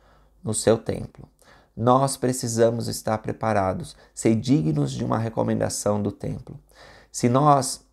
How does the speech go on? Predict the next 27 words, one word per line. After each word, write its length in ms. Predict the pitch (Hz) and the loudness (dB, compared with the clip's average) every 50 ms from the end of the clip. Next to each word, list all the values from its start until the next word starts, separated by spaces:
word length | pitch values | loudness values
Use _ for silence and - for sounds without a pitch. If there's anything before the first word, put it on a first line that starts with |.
| _ _ _ _ _ _ _ _ _ _ _ _ _ _ _ _ _ _ _ _ _ _ _ _ _ _ - _ _ _ - | _ _ _ _ _ _ _ _ _ _ _ _ _ _ _ _ _ _ _ _ _ _ _ _ _ _ -20 _ _ _ 0
quisermos 880 | - 127 120 123 127 120 123 135 143 135 123 101 98 98 - - - - | 2 4 4 6 8 8 8 8 6 4 2 -2 -4 -4 -6 -10 -14 -8
tirar 240 | - 139 120 117 117 | -2 0 2 2 2
uma 140 | 120 120 117 | 2 2 0
recomendação 760 | 113 123 120 - 120 117 120 113 107 110 110 - - 113 113 | -2 -2 -4 -4 -4 -2 -2 0 -2 -2 -2 -2 -2 -2 0
do 100 | 107 104 | -2 -2
templo 400 | 104 - 104 107 110 - - - | -2 -2 -2 -2 -2 -4 -6 -6
naquele 540 | 95 110 117 - - - 139 147 156 160 143 | -4 -6 -8 -8 -2 0 2 2 2 2 0
dia 560 | 113 110 117 127 139 147 139 110 90 104 110 - - _ _ - | -2 -2 0 2 2 4 4 2 2 -2 -6 -12 -18 _ _ -8
em 160 | - 110 113 | -4 -4 -4
que 160 | 110 - 117 | -4 -4 -6
Cristo 720 | - - 131 131 139 139 131 131 - - 104 98 98 - _ _ _ _ _ _ _ _ - | -4 0 2 2 2 2 0 -2 -6 -6 -6 -6 -6 -8 _ _ _ _ _ _ _ _ 0
vai 200 | - 110 113 113 | 2 2 2 2
se 100 | - 120 | 0 -2
manifestar 540 | 110 107 104 104 101 - 104 101 - 101 101 | -2 -2 -2 -2 -2 -4 -6 -6 -4 -4 -4
ao 60 | - | -4
templo, 340 | - 120 135 135 - 123 113 | -2 -4 -4 -4 -6 -6 -4
nós 240 | 117 127 135 135 | -2 -2 -2 0
não 120 | 151 160 147 | 0 0 0
vamos 240 | 147 151 151 147 143 | 0 -2 -2 0 -2
encontrar 480 | 147 - - 135 139 139 - 135 131 131 | -2 0 -2 -2 -2 0 2 4 4 4
o 60 | 123 | 4
bispo 360 | 113 120 123 135 - - 135 | 4 2 0 0 0 -2 -4
e 20 | |
o 20 | 131 | -2
presidente 360 | - 127 127 127 135 131 127 | 0 0 2 2 2 0 0
de 80 | - 139 | -2 -4
estaca. 500 | - - 135 131 131 - - - - | -4 0 0 0 0 -2 -6 -14 -20